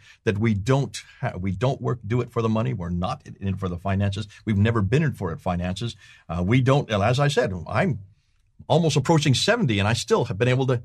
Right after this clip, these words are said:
been able to even afford a house for my wife. Uh, we, it's similar to what we see in the, the early church. The early church did much the same thing.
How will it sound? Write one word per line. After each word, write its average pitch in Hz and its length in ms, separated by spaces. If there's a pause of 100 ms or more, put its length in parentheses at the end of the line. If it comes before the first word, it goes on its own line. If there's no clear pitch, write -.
(160)
been 139 100
able 151 160
to 151 140
even 151 140
afford 160 340
a 151 60
house 175 260
for 110 140
my 92 120
wife. 80 320 (480)
Uh, 90 120
we, 123 160
it's 110 180
similar 175 480
to 147 160
what 139 240
we 135 140
see 147 180
in 156 80
the, 147 280
the 139 140
early 170 180
church. - 440
The 107 140
early 151 160
church 185 340
did 101 140
much 95 260
the 92 60
same 82 240
thing. - 260